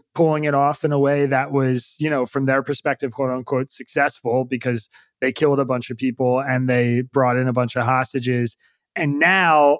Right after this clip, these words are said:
on top of that, they see their popularity rise in the Palestinian territories. I mean, it's kind of hard to script a better outcome for them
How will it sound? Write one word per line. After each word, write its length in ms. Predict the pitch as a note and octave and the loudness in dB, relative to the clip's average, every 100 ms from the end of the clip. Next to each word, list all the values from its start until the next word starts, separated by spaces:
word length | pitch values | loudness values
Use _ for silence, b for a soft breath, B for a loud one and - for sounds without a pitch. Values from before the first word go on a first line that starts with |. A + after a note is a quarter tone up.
| - | 2
on 200 | C#3 C3+ | 2 2
top 340 | D#3+ D#3+ E3 | 2 2 2
of 120 | D3 | 0
that, 380 | C3+ B2+ B2+ - | 2 2 2 -2
they 200 | C#3+ C3+ | -2 -2
see 220 | C3 - C#3+ | -2 -2 -2
their 140 | C3+ | -2
popularity 1120 | C3 C3+ C3 C3 C3 C#3 C3+ C3 C3 B2+ C#3+ - | -2 -4 -4 -4 -2 0 0 0 2 0 -2 -4
rise 680 | B2+ B2+ B2+ B2+ B2+ B2 - | -2 0 2 0 0 -2 -4
in 220 | D3+ C3+ | -4 -2
the 320 | B2+ B2 A#2+ A#2 | 0 0 0 -2
Palestinian 560 | C3+ B2+ - C3 B2 | -2 -2 -4 -6 -6
territories. 840 | A#2+ C3+ C3 C3+ E3+ F3 F#3 G#3+ - _ _ _ _ _ | -4 -2 -2 0 2 4 4 2 -4 _ _ _ _ _
I 60 | F3 | 0
mean, 420 | F3 E3 D#3 C3 - _ _ _ - | 2 2 0 -4 -12 _ _ _ -2
it's 160 | E3+ | -2
kind 240 | - G#3 B3 | 2 2 4
of 60 | |
hard 240 | G3 F3 E3 | 6 4 4
to 80 | D3+ | 2
script 560 | - - D3 D#3+ - | 0 0 4 4 4
a 80 | D#3 | 0
better 360 | B2 C#3+ C#3 C3+ | 2 2 2 2
outcome 680 | C3 D3 - C#3+ B2+ B2 | 2 0 0 0 0 -2
for 200 | A2+ C3+ | -4 -2
them 600 | B2 A#2+ A#2 A#2 A#2 A#2+ | -2 0 -2 -2 -4 -6